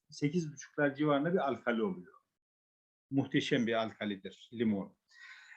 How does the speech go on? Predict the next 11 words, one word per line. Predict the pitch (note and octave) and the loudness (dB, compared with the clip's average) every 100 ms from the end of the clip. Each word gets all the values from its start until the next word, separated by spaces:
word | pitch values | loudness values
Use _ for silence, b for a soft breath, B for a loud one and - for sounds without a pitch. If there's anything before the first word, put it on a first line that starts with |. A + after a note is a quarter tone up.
| b | b
E, | B2+ B2 B2 A#2 A#2 - _ _ _ _ _ _ - C3 B2 | 0 6 6 6 0 -6 _ _ _ _ _ _ -16 -12 4
diğer, | D#3 G#3 A3+ F#3+ | 12 12 12 8
e, | D3+ C#3 C3+ C3+ B2+ B2 B2 _ - - _ E3 | 4 4 4 4 4 0 -2 _ -20 -20 _ 2
yapılara, | D3 D#3+ F#3 F#3 E3+ G3+ G#3+ - | 6 6 6 8 10 10 8 4
karbonata | - G3 F3+ E3 D#3 F#3 | 6 8 8 6 6 6
gelince, | D3 C3+ B2+ G#2+ G2+ - | 6 4 4 2 -2 2
karbonat | G3+ F#3 F#3 E3+ D#3 | 2 6 6 4 2
da | D3 | -2
sekiz | D3+ D3+ F#3 | -2 -2 0
civarlarında | E3 E3+ D#3+ E3 E3 | 2 4 4 4 2
gezer. | E3+ D#3 E3 F#3 | 0 2 6 8